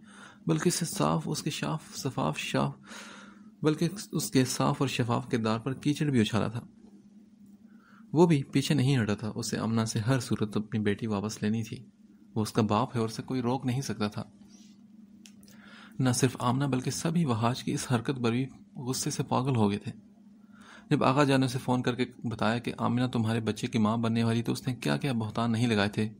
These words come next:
आमिना पर, और अब वो कह रहा है कि उसकी बेटी है। वहाज भी जब पूरी कोशिश के बावजूद कामयाब ना हो सका, तो उसने अपनी बेटी के मुतालबे के लिए अला-, अदालत में केस कर दिया।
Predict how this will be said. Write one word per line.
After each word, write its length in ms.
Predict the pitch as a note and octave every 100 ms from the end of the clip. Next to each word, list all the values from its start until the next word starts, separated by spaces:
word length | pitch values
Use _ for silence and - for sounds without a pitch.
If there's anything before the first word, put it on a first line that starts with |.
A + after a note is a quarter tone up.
| -
आमिना 320 | - A#2+ A2+ A#2+
पर, 140 | A2+
और 320 | A2 A2+ A2+ -
अब 100 | B2+
वो 120 | C3
कह 140 | C3
रहा 80 | C3
है 60 | B2+
कि 100 | B2+
उसकी 180 | -
बेटी 260 | A2+ A2 C#3+
है। 220 | C#3 C#3+ - - - - - - - _ - - - - - - - - -
वहाज 380 | C#3+ C#3+ D3 F3+
भी 120 | D#3
जब 160 | C3+ B2+
पूरी 200 | C#3+ C3+
कोशिश 300 | C3 A#2 A#2+
के 100 | C3
बावजूद 440 | A2+ G#2+ G#2+ A#2
कामयाब 440 | - A2 G#2+ A2 A#2
ना 100 | B2
हो 120 | A2+
सका, 220 | - A2
तो 120 | G#2+
उसने 180 | G#2 A#2
अपनी 300 | - - A#2
बेटी 260 | G#2+ G#2 A#2
के 100 | A2+
मुतालबे 380 | G#2+ G#2+ G#2+
के 100 | A2
लिए 100 | G#2+
अला-, 380 | G#2+ A#2 G#2+ G#2
अदालत 340 | C3 A2 A2+ A#2+
में 200 | A#2 A2+
केस 200 | A#2+ -
कर 140 | G#2
दिया। 360 | G2 G2+ -